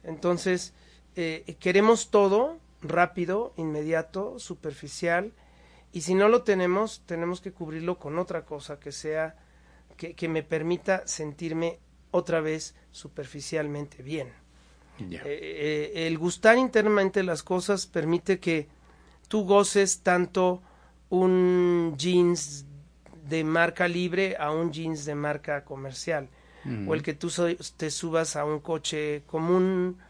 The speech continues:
Speaker 1: o a un coche de lujo. Eh, eh, pero no, eh, se identificó desde la mercadotecnia. Los mercadólogos entienden muy bien que hay necesidades no satisfechas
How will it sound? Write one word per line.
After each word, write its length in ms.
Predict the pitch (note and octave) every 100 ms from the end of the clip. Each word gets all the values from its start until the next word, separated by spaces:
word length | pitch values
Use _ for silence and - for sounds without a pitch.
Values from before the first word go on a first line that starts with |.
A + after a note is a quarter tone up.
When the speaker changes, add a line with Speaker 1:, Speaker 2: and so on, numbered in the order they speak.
| - - -
Speaker 1:
o 100 | D3+
a 60 |
un 100 | D3+
coche 300 | D3+ D#3 -
de 140 | D3 D3
lujo. 400 | E3+ F3+ - - _ - - - - _
Eh, 240 | F3 D#3+ -
eh, 340 | E3 D#3+ - -
pero 200 | - F3+
no, 220 | F#3 G#3+ - - _
eh, 340 | F3 F3 F3 F3
se 240 | - -
identificó 1000 | F3 E3+ F3 F3 E3 E3+ - A3+ A3 A3
desde 280 | G3 E3+ D#3+
la 100 | D#3
mercadotecnia. 920 | D#3 D#3 E3 D#3+ D3+ G3+ F#3 D#3+ F3 A3 _ _ _ _ _ _ _ _ _ _ - - - - - -
Los 160 | D3 D3
mercadólogos 720 | E3+ E3+ F3+ G3+ G#3 G#3+ - - -
entienden 680 | F3 F3 F#3 G3+ G3 F3+
muy 180 | F3 F3+
bien 220 | D#3+ E3+
que 120 | E3+ F3
hay 80 |
necesidades 840 | E3+ E3 D#3+ D3 D#3+ D3+ D#3+ D#3+ C#3+
no 140 | D#3
satisfechas 920 | D#3 E3 - D3 - D#3 - E3+ G3+